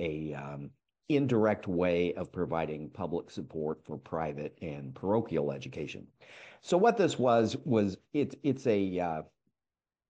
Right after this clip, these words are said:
tax credit program that incentivizes people to contribute money to scholarship funds, uh, so that lower income,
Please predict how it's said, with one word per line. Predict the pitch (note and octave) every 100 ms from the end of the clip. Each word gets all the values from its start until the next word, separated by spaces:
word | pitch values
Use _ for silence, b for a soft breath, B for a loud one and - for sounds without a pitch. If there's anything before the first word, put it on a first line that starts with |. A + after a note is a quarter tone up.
| _ -
tax | B2 G#2+ -
credit | - G#2+ F#2+ -
program | - G2 D#2 E2 D#2+ E2
that | E2+ E2+
incentivizes | E2 - A2+ A2 F#2 E2+ F2 E2 E2 -
people | E2+ D2 E2
to | - -
contribute | - D#2 - A2+ A2+ F2
money | F2+ E2 E2 E2 D#2 b b b -
to | F2 D#2+ D#2+
scholarship | - B2+ C#3+ C3 A2 - F2 -
funds, | F#2 D#2+ D#2 D#2+ D#2+ - - b b -
uh, | E2+ E2+ D#2+ E2 E2+ E2 C3
so | - - G#2 F#2+ F#2+ D2+
that | F2 E2 E2 -
lower | F#2 G2+ G2+ G#2 F#2
income, | G#2 F#2 F2+ - F2+ E2+ E2+ E2+